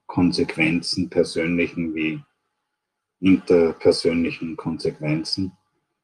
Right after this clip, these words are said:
die das gehabt hat. Und ja, man kann das durchaus auch mit persönlichen, ja, Krisen, Traumata und sonstigen Sachen vergleichen.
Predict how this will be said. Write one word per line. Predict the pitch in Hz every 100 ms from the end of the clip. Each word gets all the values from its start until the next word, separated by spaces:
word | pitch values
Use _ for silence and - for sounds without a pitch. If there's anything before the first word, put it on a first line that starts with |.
| _ _ _ -
die |
das | 85 80 - -
gehabt | - 76 69 73 - -
hat. | 92 - _ _ _ _ _ _ _ _ -
Und | 92 -
ja, | 85 95 85 80
man | 92
kann | 87 85 87
das | 101 -
durchaus | - 90 - 85 85 - - - - _
auch | - 85 82
mit | 98 92 - -
persönlichen, | 98 85 90 87 95 98 92 - - - 80 143 _ _ _ _ _ _ _ _ _ _ _
ja, | 85 82
Krisen, | - 98 95 98 98 - 90 90 85 82 -
Traumata | - 82 90 92 - 85 80 78
und | 78
sonstigen | - 80 76 - 82 82
Sachen | - 78 73 76
vergleichen. | - 78 - 76 71 73 73 - 104